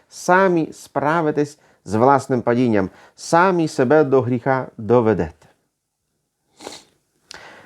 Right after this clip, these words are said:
Архітектор Владислав Городецький при проєктуванні храму Святого Миколая використав це натхнення собору Нотр-Дам-де-Парі, зокрема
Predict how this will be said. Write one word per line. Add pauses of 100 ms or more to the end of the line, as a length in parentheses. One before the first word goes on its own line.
(220)
Архітектор
Владислав (200)
Городецький
при
проєктуванні
храму
Святого
Миколая
використав
це
натхнення
собору
Нотр-Дам-де-Парі, (240)
зокрема